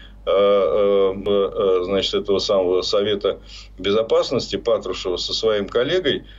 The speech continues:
то, м, я думаю, что это рутинная встреча. Э, вот, э, понимаете, э, диплома-, э, м, путинская дипломатия сейчас утратила свои функции. Полностью утратила. То есть Лавров, вот он, э, болтает о какой-то ерунде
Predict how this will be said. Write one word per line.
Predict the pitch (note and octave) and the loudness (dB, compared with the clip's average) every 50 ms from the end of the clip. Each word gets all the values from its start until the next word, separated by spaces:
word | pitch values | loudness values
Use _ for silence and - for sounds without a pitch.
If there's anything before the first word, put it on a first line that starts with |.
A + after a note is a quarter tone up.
| - - - - - | -20 -20 -20 -10 -6
то, | - B2 C3+ C#3 C3 B2+ - - | -2 0 0 2 2 2 0 -2
м, | A#2 A2+ G#2+ G#2 G#2+ | -4 -6 -6 -6 -4
я | G#2+ A2 C#3 D3+ | -2 0 0 0
думаю, | - G3+ G3 F#3+ F3+ | 0 0 0 0 0
что | F3+ - - F3+ | -2 -2 -2 -2
это | F3+ - F3+ | -2 -2 -2
рутинная | F#3 F#3+ F#3+ - G#3 F#3+ D3+ B2 G2+ F2+ | -2 -4 -4 -2 -2 0 0 0 0 0
встреча. | F2 - - F#2+ F#2 D#2+ C#2+ - - - D2 - - - - F2+ | -2 -4 -6 -6 -4 -4 -4 -4 -6 -6 -8 -10 -12 -16 -8 -2
Э, | F2+ F2 F2 F2 | 0 0 0 2
вот, | F2+ G#2 A#2+ A#2 - - | 0 0 -2 -2 -2 -2
э, | - A2+ A2+ A2 G#2+ G#2 G#2 G2+ G2 G2 - - | 0 2 2 2 2 2 2 0 0 -2 -4 -6
понимаете, | - C3+ D3 E3+ F#3 F#3 E3 - C#3+ B2 - - - - - - - - - | -2 0 2 2 2 2 0 0 -2 -4 -4 -6 -10 -20 -20 -20 -20 -6 -2
э, | F#2+ F2+ F#2+ G2 F#2+ F#2+ F#2+ - - | 0 2 4 4 4 4 2 2 0
диплома-, | - G#2+ A#2 - C3+ D3 D3+ F3 F3+ D3 B2+ | -4 -8 -6 -2 0 2 2 2 2 2 2
э, | A2+ G#2+ G#2 G2+ G2 F#2+ - - - | 2 2 2 2 0 -2 -4 -10 -12
м, | - G#2 G2+ G2+ G2 F#2+ - | -8 -6 -4 -4 -4 -4 -6
путинская | - E3 E3 E3 D3 C3+ - D3 C#3 | -6 -4 -2 -2 -2 -2 -2 -2 -2
дипломатия | C3+ C#3+ C3 C#3 C#3+ D3 D#3 F3+ F#3+ F#3+ - D3+ B2+ | -2 -2 0 0 0 2 2 2 0 0 0 -2 -4
сейчас | - - A#2 - - D3+ D#3 D3+ D3+ - - | -4 -4 -4 -2 0 0 0 2 0 -2 -4
утратила | B2+ - C3 B2+ C#3+ D3 C#3+ B2+ B2+ G#2+ G#2 F#2 E2+ | -4 -6 -4 -2 0 0 0 0 -2 -2 -4 -4 -4
свои | - - F#2+ F#2 F2+ | -2 -2 0 0 0
функции. | F2 - - E2 C#2 C2+ - - - - - - - - - - - - - - | -2 -4 -10 -14 -14 -14 -14 -14 -14 -16 -16 -20 -20 -20 -20 -20 -20 -20 -10 -4
Полностью | D3 D3+ C#3 A#2 F#2+ - - - - E2 | -2 -2 -2 -2 -4 -6 -8 -12 -16 -14
утратила. | - - D2+ C#2+ C#2 C2 - C#2 C#2 C#2 | -10 -6 -6 -6 -6 -6 -10 -14 -16 -8
То | - G2+ | -4 -4
есть | G2+ G2 - B2 | -4 -2 0 0
Лавров, | B2 C3 D3+ F3+ G3+ G3+ F#3+ - - | 0 2 2 2 2 0 0 -2 -2
вот | B2+ B2 - C3 | -4 -2 -2 -2
он, | C3 C3 B2+ A#2+ A2+ | -2 -2 -2 -2 -2
э, | F2 G2 G2 F#2+ F#2 F#2 F2+ F2+ F2+ F2 E2+ E2 | 0 0 2 2 2 4 4 4 2 2 2 0
болтает | E2 F#2 A2 A#2+ A#2 - C3+ A#2+ A2 G2 F#2 - - | 0 0 0 0 0 0 0 2 0 0 -2 -4 -2
о | F#2+ F2+ E2 | -2 -2 -2
какой-то | - G2+ G2 - A2 G2 - G2 | -2 -4 -2 -2 -2 -2 -2 -2
ерунде | G2 G2 G2+ G#2 G#2+ G#2+ G2+ G2+ F#2+ F2 D2 - | -2 -2 0 -2 -2 -2 -2 0 0 0 -2 -4